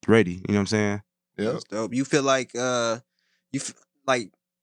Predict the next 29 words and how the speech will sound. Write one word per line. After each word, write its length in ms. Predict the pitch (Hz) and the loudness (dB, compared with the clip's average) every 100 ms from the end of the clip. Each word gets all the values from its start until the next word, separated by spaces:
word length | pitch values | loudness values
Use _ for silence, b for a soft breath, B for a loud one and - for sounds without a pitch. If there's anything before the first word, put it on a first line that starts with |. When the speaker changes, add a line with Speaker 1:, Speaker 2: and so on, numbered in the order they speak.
| _ | _
Speaker 3:
far 180 | 139 135 | 2 2
as, 100 | 127 | 2
like, 140 | 123 123 | -2 -2
the 80 | |
T-, 300 | 113 - 147 | -4 -4 -4
Twin 260 | - 151 135 | -4 -2 0
Cities, 320 | - 147 131 | 0 0 -2
the 80 | 120 | 0
scene, 440 | 104 143 147 151 151 | 0 2 0 -2 -4
you 100 | 120 | _
feel 180 | 117 110 | 2 4
Speaker 1:
Mm-hmm. 80 | 117 | 2
Speaker 3:
like, 260 | 117 107 | 0 0
uh, 260 | 113 107 104 | -2 0 0
it's, 180 | 95 95 | 0 0
it's 260 | - 113 117 | 0 -2 0
more 260 | 113 113 | 0 2
rappers 420 | 113 117 120 120 | 2 2 0 -6
you 80 | 120 | -6
got 260 | 113 113 104 | -2 0 -2
to 80 | 104 | -4
choose 340 | - 131 127 | -4 -2 -4
from 260 | - 123 123 | -2 -2 0
now? 280 | 127 131 131 | 0 2 2
Speaker 1:
Hell 240 | 156 156 | 0 0
yeah, 180 | 165 147 | -2 -2
that 60 | 92 | 0
Speaker 3:
Like, 160 | 107 | -2
Speaker 1:
shit, 180 | 104 107 | -2 -6